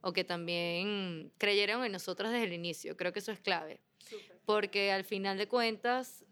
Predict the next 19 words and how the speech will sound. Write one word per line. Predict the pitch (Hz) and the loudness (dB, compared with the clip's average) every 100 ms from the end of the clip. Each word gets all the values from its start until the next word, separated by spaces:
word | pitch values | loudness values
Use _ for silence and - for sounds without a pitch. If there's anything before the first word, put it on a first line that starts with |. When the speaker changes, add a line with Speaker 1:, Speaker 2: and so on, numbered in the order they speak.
| - | 0
Speaker 1:
em, | 202 190 185 180 170 165 - - | 4 4 4 2 -2 -8 -12 -14
sí | - 220 | -4 0
te | 208 | 0
puedo | 190 220 | 2 4
decir | 214 196 175 | 4 0 -2
de | 185 | -2
que | 214 | -2
el | |
boca | 180 165 | -2 -2
en | 175 | 0
boca | 185 185 | 0 -2
ha | |
sido | 185 196 | -2 -2
sumamente | 190 202 196 185 180 | 0 0 -2 -2 -4
importante | 185 185 - 165 151 170 185 180 165 160 - | -4 -4 -4 -6 0 2 4 4 2 -2 -4
en | 180 | -4
nuestro | 175 175 | -2 -4
crecimiento. | 170 165 170 180 190 180 226 247 | -6 -8 -2 0 -2 -4 -10 -8
Realmente | - 175 165 175 - 214 - | -2 -2 0 -4 0 -2 -2